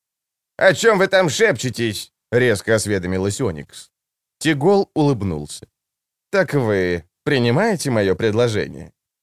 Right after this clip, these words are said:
Бриз застал Седу в рабочем кабинете.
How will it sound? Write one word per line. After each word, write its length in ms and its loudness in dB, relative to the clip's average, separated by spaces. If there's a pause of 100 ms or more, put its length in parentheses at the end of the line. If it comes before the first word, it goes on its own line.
(2000)
Бриз 560 -4
застал 540 2
Седу 360 0
в 60 -2
рабочем 480 0
кабинете. 680 -4